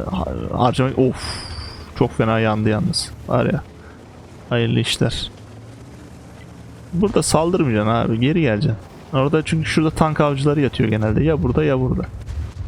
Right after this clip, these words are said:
İki tane varmış. Kimmiş? Bakalım bir. Isu yüz elli iki K ve Su yüz otuz P M. Yeni gelen şey bu arkadaş. Yüz elli iki K.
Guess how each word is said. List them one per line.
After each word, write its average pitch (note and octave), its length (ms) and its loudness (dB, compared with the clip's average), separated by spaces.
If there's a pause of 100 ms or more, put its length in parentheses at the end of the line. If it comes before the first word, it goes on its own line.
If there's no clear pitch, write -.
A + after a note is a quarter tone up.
(1080)
İki - 160 -2
tane C#3+ 300 2
varmış. C#3+ 400 0
Kimmiş? E3 640 0 (760)
Bakalım A#2 420 0
bir. E3+ 120 2 (840)
Isu D#3 320 2
yüz D#3 240 2
elli D#3 280 4
iki D3 200 -2
K D3+ 360 2
ve D3+ 560 2 (180)
Su C#3+ 200 2
yüz C#3+ 120 2
otuz C#3+ 260 0
P C3+ 160 4
M. A#2 120 2
Yeni D3 220 2
gelen C#3 280 2 (1040)
şey C3 260 2 (340)
bu B2 200 2
arkadaş. B2 580 0
Yüz A#2 160 2
elli A#2 260 2
iki - 200 -4
K. D3 220 0